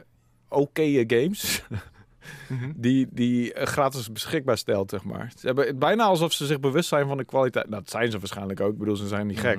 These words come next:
Speaker 2: Ja, ja.
Speaker 1: Zich bewust zijn van de kwaliteit van deze games. Net zoals, eh, hoe heet het, die Destruction Derby-achtige game die laatst ook
Speaker 3: Ja.
Speaker 1: gratis uitkwam.
Speaker 2: Ja. Ja,
Speaker 1: En dat ze
Speaker 2: Destruction
Speaker 1: zoiets hebben van,
Speaker 2: All-Stars.
Speaker 1: "Nou, die kunnen we gewoon mooi gratis weggeven." En dan, eh, houden we
Speaker 2: Precies.
Speaker 1: mensen een soort van semi-tevreden. Maar he-, is het
Speaker 3: Ja,
Speaker 1: nog een
Speaker 3: een
Speaker 1: beetje
Speaker 3: soort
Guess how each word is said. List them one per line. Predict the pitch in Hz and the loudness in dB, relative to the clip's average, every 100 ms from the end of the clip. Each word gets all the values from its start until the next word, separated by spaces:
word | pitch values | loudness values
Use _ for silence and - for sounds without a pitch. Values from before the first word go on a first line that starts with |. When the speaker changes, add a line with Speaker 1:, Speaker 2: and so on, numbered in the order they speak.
| 98 | -2
Speaker 2:
Ja, | 117 98 - _ _ | -6 -8 -12 _ _
ja. | - | -4
Speaker 1:
Zich | 139 139 | 0 0
bewust | 131 131 175 | 2 4 4
zijn | 180 165 160 - | 4 2 0 -6
van | 131 147 | -2 0
de | 135 | 2
kwaliteit | 143 131 - 151 | 2 2 4 2
van | 170 165 | 2 2
deze | 165 151 | 2 4
games. | 147 147 165 175 - | 4 4 2 -2 -6
Net | 120 117 | -6 -4
zoals, | 120 107 110 | -2 0 2
eh, | 107 98 104 | 4 4 4
hoe | 107 | 2
heet | 113 | 0
het, | 117 | -2
die | 110 107 | -4 -2
Destruction | 107 - 117 113 | -2 0 -2 0
Derby-achtige | 107 120 123 123 - 110 113 | 2 2 4 0 -2 -6 0
game | 117 120 | 2 2
die | 120 | 2
laatst | 120 120 - | 2 2 2
ook | 120 | -2
Speaker 3:
Ja. | 107 | 0
Speaker 1:
gratis | 117 113 - | -2 -2 -2
uitkwam. | 117 113 123 127 - | -4 2 2 0 -4
Speaker 2:
Ja. | _ _ _ _ - | _ _ _ _ -10
Ja, | 127 113 | -8 -6
Speaker 1:
En | - 117 | -2 2
dat | 120 | 4
ze | |
Speaker 2:
Destruction | 120 | 2
Speaker 1:
zoiets | 127 120 | 2 2
hebben | 131 123 | 4 4
van, | 123 | 2
Speaker 2:
All-Stars. | 156 247 | 4 4
Speaker 1:
"Nou, | 208 | 4
die | 233 | 2
kunnen | 196 139 | 2 4
we | 139 | 2
gewoon | 135 139 143 | 4 2 4
mooi | 147 147 | 4 4
gratis | 160 147 147 | 4 2 0
weggeven." | 160 165 117 113 113 | -2 2 2 4 2
En | 113 | 0
dan, | 120 120 | -2 -2
eh, | |
houden | 120 123 123 123 | 0 0 2 2
we | 135 | 2
Speaker 2:
Precies. | 127 131 | 0 0
Speaker 1:
mensen | 135 123 | 0 0
een | 127 | -2
soort | 135 | -2
van | 131 | -4
semi-tevreden. | - 143 135 127 123 147 120 104 | -2 0 0 -4 0 2 4 2
Maar | 123 | 2
he-, | 160 | 0
is | - 202 | 2 2
het | 233 | 4
Speaker 3:
Ja, | 190 | 2
Speaker 1:
nog | |
een | 185 | 2
Speaker 3:
een | 190 | 4
Speaker 1:
beetje | 196 180 | 2 4
Speaker 3:
soort | 185 175 | 4 2